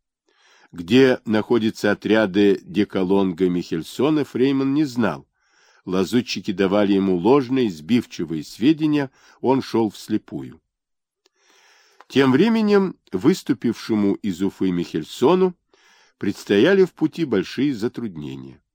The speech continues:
Для переправы через разлившиеся реки ему пришлось делать паромы, строить снесённые водой мосты. Согнанные из деревень крестьяне, проработав день, ночью убегали.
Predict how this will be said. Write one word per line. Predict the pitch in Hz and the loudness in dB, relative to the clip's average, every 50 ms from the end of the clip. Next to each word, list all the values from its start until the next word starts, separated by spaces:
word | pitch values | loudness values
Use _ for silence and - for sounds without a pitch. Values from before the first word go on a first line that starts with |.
| _ _ _ _ _ _ _ _ _ _ | _ _ _ _ _ _ _ _ _ _
Для | 90 80 98 107 | -8 -4 -4 -4
переправы | - 117 107 110 110 - - 110 113 113 107 92 87 82 | -2 0 0 0 0 0 0 -2 0 0 0 -2 -4 -6
через | - - 90 90 87 78 71 | -6 -8 -6 -6 -6 -6 -4
разлившиеся | 90 95 90 78 80 104 - - - - - 78 69 - - 82 | -4 -4 -4 -4 -2 -2 -2 -2 -2 -6 -10 -10 -10 -8 -8 -4
реки | 98 156 190 - - - - - _ _ _ _ _ _ _ _ _ _ _ | -2 -2 -2 -4 -6 -14 -18 -18 _ _ _ _ _ _ _ _ _ _ _
ему | - 92 120 170 180 | -4 0 0 0 0
пришлось | - 156 143 - - - 147 165 156 - - - - | 0 -2 -4 -4 -2 0 2 2 2 2 -2 -14 -16
делать | - 80 76 120 127 131 131 117 - - | -18 -6 0 2 4 4 4 0 -2 -4
паромы, | - 101 92 87 92 123 156 165 156 151 | -4 -2 0 2 4 4 4 4 2 -2
строить | 135 - - - - 92 110 131 143 143 131 - | -4 -6 -12 -10 -2 0 2 2 2 0 -2 -6
снесённые | - - 101 92 82 - - - 113 127 131 127 127 123 120 107 | -8 -6 -6 -6 -6 -6 -2 0 0 0 0 -2 -2 -2 -4 -4
водой | 87 90 82 76 82 92 101 104 | -4 -4 -6 -4 -2 -2 -2 -2
мосты. | 101 95 90 - - - _ - 71 65 _ _ _ _ _ _ _ _ _ _ _ _ _ _ _ _ _ _ _ _ _ | -2 -6 -8 -10 -14 -20 _ -12 -14 -14 _ _ _ _ _ _ _ _ _ _ _ _ _ _ _ _ _ _ _ _ _
Согнанные | - - - - 139 139 123 110 120 120 117 113 113 110 104 92 | -18 -14 0 2 4 4 4 2 2 2 2 4 4 4 2 2
из | 78 | 0
деревень | 80 101 101 101 92 104 113 107 95 | 0 2 2 2 4 4 4 2 2
крестьяне, | - - 82 78 - - - - 113 131 156 165 170 175 170 - _ _ _ _ _ _ _ _ - | 0 -6 -10 -10 -10 -14 -8 0 0 2 2 2 0 -2 -4 -6 _ _ _ _ _ _ _ _ -4
проработав | - 101 110 113 117 110 107 131 127 123 - - 95 80 76 | 0 0 2 2 2 2 4 4 2 4 2 0 0 0 -2
день, | 71 78 117 165 196 180 | -2 2 4 4 4 4
ночью | 147 107 101 123 151 147 - - - 143 147 - - | 2 2 2 2 0 0 -4 -6 -4 -4 -4 -4 -6
убегали. | - 110 113 110 110 80 - 82 73 67 64 65 - | -8 -8 -6 -6 -8 -8 -8 -10 -12 -12 -14 -18 -20